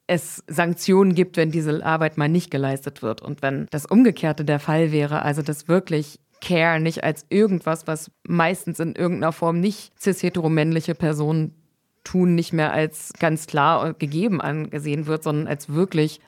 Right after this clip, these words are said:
anerkannt, dann würden wir wahrscheinlich auch eine Entlohnung haben.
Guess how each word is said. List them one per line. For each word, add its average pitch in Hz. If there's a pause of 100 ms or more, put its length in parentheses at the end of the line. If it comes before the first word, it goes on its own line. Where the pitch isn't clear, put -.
anerkannt, 185
dann 151
würden 147
wir 143
wahrscheinlich 147
auch 143
eine 151
Entlohnung 220
haben. 180